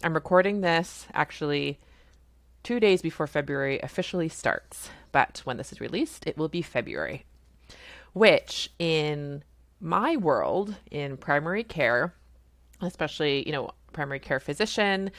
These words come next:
I own my own practice, I am my own boss.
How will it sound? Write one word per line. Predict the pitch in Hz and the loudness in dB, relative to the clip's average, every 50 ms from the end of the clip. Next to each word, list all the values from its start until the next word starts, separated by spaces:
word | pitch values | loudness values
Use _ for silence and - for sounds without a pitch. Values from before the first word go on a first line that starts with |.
| - - - - - - - | -18 -18 -18 -18 -10 0 2
I | 147 143 143 139 139 139 | 4 6 6 6 4 4
own | - 147 147 147 143 | 2 0 -2 -2 -4
my | 143 139 - | -6 -6 -6
own | - 131 101 - | -6 -8 -8 -6
practice, | - - 214 - - - - 196 185 180 185 - - - - - | 2 4 4 4 4 0 2 4 6 6 6 4 0 -6 -2 0
I | 131 113 | 0 2
am | 98 143 139 139 | 2 0 0 0
my | 127 123 | -4 -6
own | - - - - | -6 -8 -8 -8
boss. | 139 139 147 190 262 381 339 - - - - | -2 2 4 4 4 2 -2 -8 -14 -16 -16